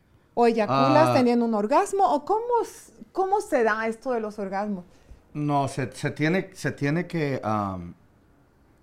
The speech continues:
Speaker 2: tiene que haber una eyaculación de parte del hombre y tiene que haber, eh, también de parte de, de la mujer un, un terminar, ¿no?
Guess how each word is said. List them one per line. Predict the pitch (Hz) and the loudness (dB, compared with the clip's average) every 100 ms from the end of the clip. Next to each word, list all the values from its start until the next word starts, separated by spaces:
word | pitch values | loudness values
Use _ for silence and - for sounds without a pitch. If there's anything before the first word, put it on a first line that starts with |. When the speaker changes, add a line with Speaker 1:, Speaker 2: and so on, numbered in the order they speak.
| _ _ _ _ _ | _ _ _ _ _
Speaker 2:
tiene | 151 170 | -2 0
que | 180 | 0
haber | 127 120 | -2 0
una | 120 110 | -2 -2
eyaculación | 98 87 90 90 - 101 | -6 -10 -12 -14 -10 -8
de | 98 | -8
parte | 95 98 101 | -10 -12 -8
del | 104 | -6
hombre | 123 139 165 - - _ _ - | -6 -6 -10 -18 -20 _ _ -14
y | 110 | -8
tiene | 123 123 | -4 -4
que | 120 | -4
haber, | 107 107 110 110 - - _ - | -4 -4 -4 -6 -8 -16 _ -12
eh, | 110 107 101 101 95 | -10 -8 -10 -10 -10
también | 104 104 107 | -8 -8 -6
de | 110 | -8
parte | 107 104 - 117 | -8 -8 -8 -10
de, | 104 95 | -10 -12
de | - 95 | -14 -14
la | 98 | -12
mujer | 98 92 - 107 123 - - - _ _ | -14 -14 -12 -12 -12 -18 -20 -20 _ _
un, | 120 127 120 | -6 -4 -6
un | - 127 | -6 -6
terminar, | 123 123 110 104 104 98 92 | -4 -4 -4 -4 -6 -6 -10
¿no? | 87 110 | -12 -12